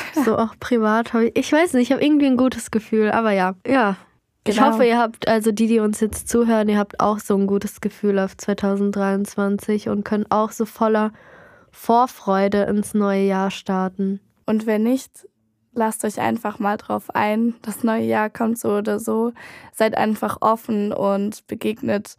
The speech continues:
Speaker 2: verschiedenen Menschen offen und oft ergibt sich dann auch einfach irgendwas Spontanes und Schönes.
Speaker 1: Ja, dann kommen wir zu unseren drei Fragen.
Speaker 2: Jetzt bin ich ja wirklich sehr <clears throat> gespannt. Die hab ich schon fast vergessen.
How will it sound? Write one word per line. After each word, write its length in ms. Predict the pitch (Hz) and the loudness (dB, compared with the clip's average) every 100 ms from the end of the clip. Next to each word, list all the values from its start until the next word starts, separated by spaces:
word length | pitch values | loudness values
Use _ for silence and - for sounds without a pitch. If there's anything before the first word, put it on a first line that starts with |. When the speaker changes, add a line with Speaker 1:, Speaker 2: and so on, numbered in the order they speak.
| - - - | -20 -20 -20
Speaker 2:
verschiedenen 520 | - 208 - 214 208 202 | -8 -6 -2 0 2 2
Menschen 400 | 202 214 202 226 | 0 0 -2 -2
offen 380 | 214 208 - - | 0 -2 -2 -2
und 240 | 214 - | -2 -2
oft 240 | 208 - | -4 -4
ergibt 320 | - 202 202 - | -10 -8 -10 -12
sich 220 | - - | -14 -10
dann 180 | - - | -6 -6
auch 160 | - | -6
einfach 480 | - - - 202 - | -6 -6 -6 -10 -8
irgendwas 580 | - 214 214 208 - - _ _ - | -8 -8 -8 -10 -14 -20 _ _ -20
Spontanes 920 | - 220 220 - 196 208 202 208 - | -2 0 0 0 0 2 0 -4 -6
und 240 | 208 202 | -6 -6
Schönes. 600 | - 190 185 - - - _ _ _ | -6 -6 -4 -6 -10 -20 _ _ _
Speaker 1:
Ja, 240 | - 269 240 | 0 2 2
dann 160 | 214 | 0
kommen 300 | 220 226 226 | 0 0 2
wir 140 | 226 226 | 0 -2
zu 160 | - 214 | -4 0
unseren 560 | 214 220 214 208 208 | 0 0 0 0 0
drei 200 | 202 196 | -2 -4
Fragen. 760 | 190 - 247 262 240 208 190 196 - - - - _ - _ _ _ - - | -6 -6 -2 0 0 0 0 -2 -4 -10 -14 -20 _ -20 _ _ _ -20 -10
Speaker 2:
Jetzt 200 | 202 - | -10 -6
bin 100 | 196 | -2
ich 100 | 202 | -2
ja 140 | 220 220 | 0 0
wirklich 320 | 196 196 - | -2 -4 -2
sehr 180 | 202 196 | 0 2
<clears throat> 0 | |
gespannt. 600 | 311 240 196 190 190 196 | 4 4 2 2 0 -2
Die 80 | 208 | 0
hab 80 | 214 | 0
ich 100 | - | -2
schon 140 | 208 | -4
fast 320 | - 226 - | -4 -6 -4
vergessen. 640 | 190 185 208 - 185 196 | -8 -6 -6 -4 -4 -4